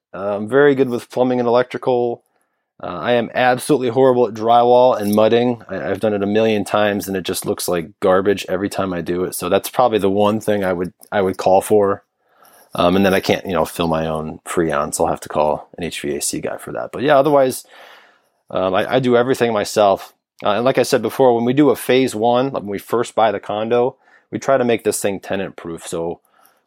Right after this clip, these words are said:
we, we take out the garbage disposals, we take out ceiling fans, we put in three bulb dome lights,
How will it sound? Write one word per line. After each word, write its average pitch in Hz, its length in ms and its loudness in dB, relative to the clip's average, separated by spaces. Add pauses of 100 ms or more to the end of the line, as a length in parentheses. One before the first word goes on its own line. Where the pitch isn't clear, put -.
we, 92 160 -2
we 87 140 -4
take 120 200 0
out 98 120 0
the 98 80 -6
garbage 110 420 0
disposals, 123 840 0 (520)
we - 120 -10
take 110 200 2
out 101 160 0
ceiling 117 400 -2
fans, 117 400 -2
we 104 80 -2
put 101 200 -2
in 95 120 -4
three 110 320 -4
bulb 107 360 2
dome 110 260 2
lights, 110 640 0